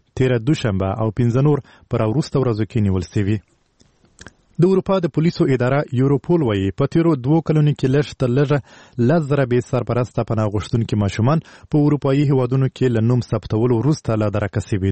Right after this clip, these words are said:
دي. بریتانوي ابزرور ورځپاڼې د انټرپول د یوه جګپوړي چارواکي له قوله راپور ورکړی چې وایي، دوی نه پوهیږي چې دا ماشومان څه کوي، په کوم ځای کې دي او له چا سره اوسیږي.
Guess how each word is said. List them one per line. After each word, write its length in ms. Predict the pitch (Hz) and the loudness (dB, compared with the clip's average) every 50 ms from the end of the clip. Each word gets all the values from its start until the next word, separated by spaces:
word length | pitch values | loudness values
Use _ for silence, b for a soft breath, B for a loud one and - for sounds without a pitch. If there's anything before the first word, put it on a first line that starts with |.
| 107 | 0
دي. 60 | 123 127 - _ B B B B B B B - | 0 -2 -2 _ B B B B B B B -2
بریتانوي 500 | 139 147 143 - 151 139 139 147 151 151 - 139 | -2 -2 0 0 0 0 2 2 0 0 -2 -2
ابزرور 420 | 131 120 120 131 127 127 143 143 135 | -4 0 0 0 0 0 0 0 0
ورځپاڼې 460 | 123 123 - - - 131 131 135 127 117 | -2 -2 -2 -4 -2 0 2 2 2 2
د 160 | 117 120 117 | 2 2 0
انټرپول 480 | 113 - 117 104 101 - 127 131 127 117 | 0 0 -2 -4 -2 -2 -2 -2 0 2
د 140 | 113 110 | 0 0
یوه 180 | 110 107 107 101 110 | 2 0 -2 -2 -2
جګپوړي 340 | 110 - _ - 180 180 - - | -4 -4 _ -2 -2 -2 0 -2
چارواکي 500 | 120 101 101 107 110 - - - 110 101 | -4 -4 -2 -2 -4 -4 -4 -2 -2 0
له 60 | 101 95 - | 0 -2 -2
قوله 240 | - 107 104 101 98 98 | -4 -2 -2 -2 -2 -4
راپور 200 | 92 - 135 143 | -4 -2 -2 0
ورکړی 320 | 147 131 - - 131 - - - | 0 -2 -2 -2 -2 -2 -2 -2
چې 80 | - 127 120 | -2 -2 0
وایي، 240 | 127 127 127 127 - B B B B B B _ _ - 143 | 0 0 0 0 -2 B B B B B B _ _ -4 0
دوی 160 | 156 180 180 | 0 2 2
نه 80 | 185 | 2
پوهیږي 360 | 175 - 156 151 160 147 151 147 | 0 0 0 0 2 2 0 -2
چې 80 | - - - 135 | -2 -2 -2 0
دا 40 | |
ماشومان 380 | 135 127 117 - - 131 131 127 - | 0 0 0 0 0 0 0 0 0
څه 80 | - 147 - | -2 -4 -2
کوي، 240 | - 131 123 127 123 | 0 0 2 2 0
په 120 | - - 107 | 0 -2 -4
کوم 200 | - 120 113 107 | -2 0 0 0
ځای 200 | 95 104 127 151 156 _ | 2 2 0 0 -2 _
کې 100 | - 147 135 | -4 -2 0
دي 100 | 139 143 - | 2 0 0
او 180 | - 117 113 113 113 113 | 0 0 0 0 0 0
له 200 | 107 110 110 110 | 0 0 0 0
چا 180 | 104 - - 123 - - | -2 -2 -4 -4 -4 -2
سره 120 | 107 101 98 95 | -2 -2 0 -2
اوسیږي. 680 | 98 90 - - 104 95 98 95 107 107 107 - _ | -2 -4 -2 -2 0 0 0 0 -2 -2 -4 -6 _